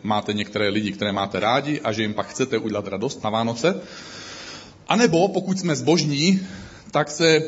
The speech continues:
nějakými svými dárky nebo zlepšením svého chování, aspoň dočasně, že, eh, snažíme zalíbit, eh, Bohu.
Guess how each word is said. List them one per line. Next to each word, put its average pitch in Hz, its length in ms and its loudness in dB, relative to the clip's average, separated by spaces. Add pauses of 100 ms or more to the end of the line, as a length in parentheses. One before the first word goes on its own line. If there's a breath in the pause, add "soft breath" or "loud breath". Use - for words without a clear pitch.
nějakými 135 480 0
svými 123 320 -2
dárky 123 480 0
nebo 92 240 -2
zlepšením 113 440 -2
svého 101 260 2
chování, 113 440 0
aspoň 104 240 -4
dočasně, 107 460 -2
že, 107 180 -2
eh, - 580 -14 (440)
snažíme 139 500 0
zalíbit, 135 680 2
eh, 131 60 2 (480)
Bohu. 117 540 2